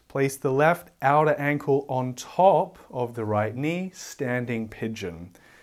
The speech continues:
If it's appropriate to sit a little deeper to increase the sensation, fine, go for it. Not mandatory, it's there for you if you wish.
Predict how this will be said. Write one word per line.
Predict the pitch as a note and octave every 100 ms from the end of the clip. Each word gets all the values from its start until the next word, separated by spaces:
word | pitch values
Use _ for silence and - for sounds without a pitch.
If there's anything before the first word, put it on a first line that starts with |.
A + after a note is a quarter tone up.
| - - _
If | C3+ D#3
it's | D3
appropriate | F3 - D#3+ D#3+ F#3 F3+ F3
to | E3+
sit | -
a | E3+
little | E3 D#3
deeper | D3+ C#3+ D3+ D3+
to | C#3 C#3
increase | C#3 - C#3 B2+ C3+
the | -
sensation, | B2+ A#2+ A2+ A#2+ D#3+ E3 - F3 E3+ - _
fine, | - - - G#2+ G#2 A2+ C#3+ E3 E3 -
go | G3+ G3+
for | G3+ - F3
it. | D#3+ - -
Not | - C3 C#3 C#3+ E3
mandatory, | D3 C3 B2+ B2+ - C#3+ D#3+ F#3+ F#3 -
it's | G#2+
there | G#2 G#2 G2+
for | G2+ A2
you | G#2 F#2+
if | -
you | F#2+
wish. | C3+ - - -